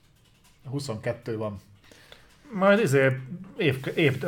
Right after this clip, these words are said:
Speaker 2: az év derekán bejelentik. Mondjuk az is mindjárt itt van.
Speaker 1: Igen. Lehet, hogy ez a titkos projekt.
Speaker 2: Na de, ha már titkos projektről besz-, ö, van szó, akkor,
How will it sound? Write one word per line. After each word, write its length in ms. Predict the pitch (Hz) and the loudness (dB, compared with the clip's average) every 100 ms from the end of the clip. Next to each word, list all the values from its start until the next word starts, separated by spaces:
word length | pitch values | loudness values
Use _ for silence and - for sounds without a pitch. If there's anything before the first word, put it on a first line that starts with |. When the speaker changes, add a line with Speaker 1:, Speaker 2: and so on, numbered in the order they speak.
| 147 | -2
Speaker 2:
az 120 | 160 175 | -2 -2
év 160 | 135 | 0
derekán 360 | 127 110 113 117 | 0 -2 -4 -4
bejelentik. 540 | 113 104 107 110 - - - - | -4 -4 -8 -8 -12 -14 -20 -2
Mondjuk 240 | 147 160 | 2 4
az 80 | 127 | 2
is 40 | - | -2
mindjárt 300 | 110 107 107 | -4 -4 -6
itt 120 | - | -8
van. 180 | 117 101 _ _ - - | -14 -14 _ _ -20 -18
Speaker 1:
Igen. 340 | 123 90 90 - _ _ _ _ - | -14 -14 -14 -20 _ _ _ _ -6
Lehet, 260 | 139 120 - | -4 -4 -6
hogy 120 | 120 | -8
ez 140 | 120 | -8
a 340 | 113 110 110 104 - - | -8 -12 -14 -16 -20 -8
titkos 440 | 143 143 - 110 - | -6 -6 -8 -12 -14
projekt. 440 | - 98 95 - - - - - - - - - - | -14 -12 -12 -16 -20 -20 -20 -20 -20 -20 -20 -20 -12
Speaker 2:
Na 180 | 139 165 | 0 2
de, 80 | 131 | 4
ha 100 | 123 | 4
már 180 | 143 135 | 4 4
titkos 300 | 185 143 131 | 2 2 2
projektről 480 | 139 127 127 131 123 | 4 4 4 0 2
besz-, 260 | 131 - | 2 0
ö, 340 | 165 131 127 127 | 0 4 6 6
van 160 | 131 131 | 6 4
szó, 220 | 131 147 | 6 6
akkor, 520 | 135 143 143 135 | 6 6 8 8